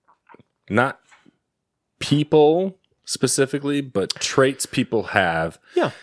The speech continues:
Speaker 1: that make you just look at them and go, "You're the fucking worst."
Speaker 2: Just the fucking
Speaker 1: You're the
Speaker 2: worst.
Speaker 1: fucking worst.
Speaker 2: You know what? Just the worst type of person.
Speaker 1: Yeah.
Speaker 2: Yeah.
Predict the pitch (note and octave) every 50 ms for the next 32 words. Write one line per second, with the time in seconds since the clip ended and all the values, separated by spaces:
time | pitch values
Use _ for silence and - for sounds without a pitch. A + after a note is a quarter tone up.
0 | - _ - G2+ F#2 F#2+ G2+ G2+ - G#2+ G#2 F#2+ F2 F2 D#2+ - F2+ F2 - G2
1 | F#2 F2 E2 E2+ E2 D#2+ D#2+ D2 - - - - - - - - - - - F2
2 | - - - E2+ D#2 D#2 D#2+ E2 E2 - - C#4 - - - - C3+ A#2+ - -
3 | - - - - - - - - C#4 - - - C#4 C4+ A3 D#3 C3+ C3+ - -
4 | B2 A2+ A2+ G#2+ - - - F2 E2 - - D#2 D2+ D#2 D#2 D2 D2 D2 - -
5 | A#3+ C#4+ D4+ D4 D4+ D4+ D4 - _ _ - - F4+ - - - A3 D3+ C#3+ D3
6 | C#3+ C3+ - - D3+ C3 A2 B2 A#2 - A#2+ A#2 A#2 - - - - _ - -
7 | - - - - _ _ _ _ _ - - - - - C#4 C4 G3+